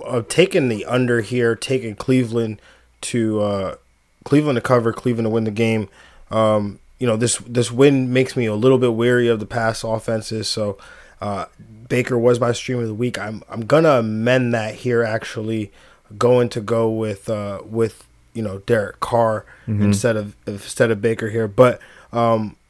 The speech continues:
Speaker 1: you know, if we're good, I like both these passing attacks. Uh, Jarvis Landry, he's in a really good spot here. Uh, uh, saw double-digit targets last week for the first time all year. Uh, obviously, that, that was the first game without Odell.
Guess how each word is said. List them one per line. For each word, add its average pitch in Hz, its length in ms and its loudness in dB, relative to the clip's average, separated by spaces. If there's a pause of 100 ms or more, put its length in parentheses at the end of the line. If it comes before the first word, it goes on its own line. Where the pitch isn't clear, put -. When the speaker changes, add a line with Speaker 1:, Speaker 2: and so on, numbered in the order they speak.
(120)
Speaker 1:
you 135 80 2
know, 120 120 2
if 131 200 0
we're 147 120 2
good, 143 320 12
I 131 100 8
like 127 280 4
both 131 240 4
these 123 180 -2
passing 123 460 0
attacks. 117 540 0
Uh, 104 180 -6
Jarvis 123 380 4
Landry, 120 420 -2 (260)
he's 135 200 2
in 131 60 2
a 123 60 4
really 123 220 4
good 117 220 -2
spot 113 360 0
here. 113 480 0
Uh, 104 320 -8 (1120)
uh, 120 200 4
saw 127 240 8
double-digit 123 520 4
targets 120 520 2 (400)
last 120 340 4
week 123 160 0
for 113 140 -4
the 107 80 -4
first 120 280 2
time 113 220 0
all 104 140 0
year. 120 420 6 (320)
Uh, 107 80 -8
obviously, 110 460 0
that, 90 220 -6
that 98 120 -8
was 104 140 -8
the 104 80 -10
first 107 240 -4
game 110 180 -4
without 107 260 -4
Odell. 110 540 2